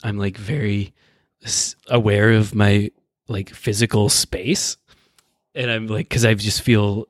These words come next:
like, intense about having a work conversation. So I, like, kind of lose track of where the walls and doors are. Uh, <laughs> so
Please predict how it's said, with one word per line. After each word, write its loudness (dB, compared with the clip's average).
like, -6
intense 0
about 2
having 4
a 2
work 2
conversation. -4
So -4
I, 2
like, -2
kind 0
of 0
lose 4
track 4
of 0
where 4
the 0
walls 0
and -4
doors -2
are. -2
Uh, -6
<laughs> -20
so -2